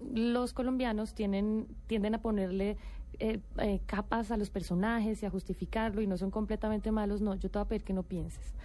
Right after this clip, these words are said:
Este personaje es sencillamente malo y al público no le puede quedar duda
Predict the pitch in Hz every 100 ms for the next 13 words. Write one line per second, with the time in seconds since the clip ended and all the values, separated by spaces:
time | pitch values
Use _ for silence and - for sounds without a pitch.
0 | - - 254 247 220 226 190 185 220 214
1 | 208 208 202 208 196 135 143 - - -
2 | 226 214 247 247 247 262 240 233 233 240
3 | 247 233 208 180 202 202